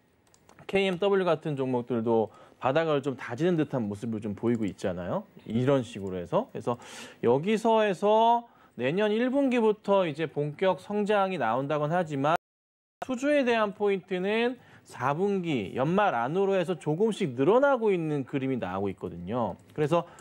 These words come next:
삼성이 새로운 매출 포인트에서 이미 미국의 버라이즌이라는 회사하고 팔 조에 대한 계약 이뤄냈는데 추가적으로 계속 이슈가 될 수 있는 거잖아요. 그러면 저는 일 분기 때 사실 내년 일월부터 해서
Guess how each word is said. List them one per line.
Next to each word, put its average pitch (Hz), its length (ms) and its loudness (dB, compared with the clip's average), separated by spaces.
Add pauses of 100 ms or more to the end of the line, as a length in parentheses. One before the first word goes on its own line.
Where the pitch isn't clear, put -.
(220)
삼성이 226 600 2
새로운 269 460 2
매출 208 540 2
포인트에서 165 680 0
이미 151 420 2
미국의 143 340 -2
버라이즌이라는 151 580 0
회사하고 147 840 0 (280)
팔 226 220 -6
조에 226 280 2
대한 147 280 -2
계약 120 400 0 (280)
이뤄냈는데 127 840 -2 (220)
추가적으로 220 720 -2
계속 113 440 -6
이슈가 135 380 -4
될 98 160 -4
수 101 160 -12
있는 127 300 -2
거잖아요. 90 400 -6 (320)
그러면 180 440 0 (260)
저는 185 280 -4
일 247 220 0
분기 277 280 0
때 226 140 2
사실 170 300 0
내년 160 320 0
일월부터 247 540 2
해서 131 580 2